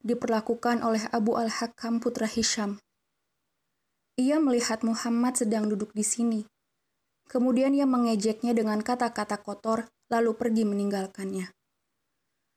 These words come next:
Ia menunjuk ke arah masjid tempat kemana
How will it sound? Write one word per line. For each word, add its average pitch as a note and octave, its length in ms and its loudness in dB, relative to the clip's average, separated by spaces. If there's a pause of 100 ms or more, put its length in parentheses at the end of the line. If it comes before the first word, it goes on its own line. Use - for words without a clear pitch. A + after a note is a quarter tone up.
(200)
Ia D4 160 4
menunjuk C4+ 560 4
ke A#3+ 40 4
arah A3 280 2
masjid A3+ 400 0
tempat A#3+ 480 -2
kemana A#3+ 320 2